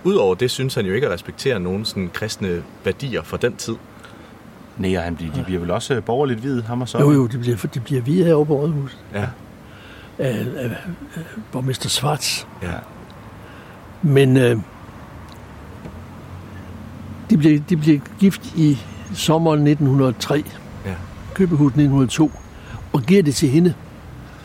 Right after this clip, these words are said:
Speaker 1: Ja.
Speaker 3: Og det, jeg ved det ikke, men det er,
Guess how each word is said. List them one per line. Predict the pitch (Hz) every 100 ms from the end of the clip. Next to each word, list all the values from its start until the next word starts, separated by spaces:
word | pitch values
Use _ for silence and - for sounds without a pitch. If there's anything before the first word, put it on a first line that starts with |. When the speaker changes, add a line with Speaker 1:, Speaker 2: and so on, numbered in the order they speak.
| - -
Speaker 1:
Ja. | 123 120 - - - 107 - - - - - -
Speaker 3:
Og | 147 -
det, | 190 - - - - - - - - - - -
jeg | 139
ved | 160 185
det |
ikke, | 151 147
men | 131
det | 156
er, | 147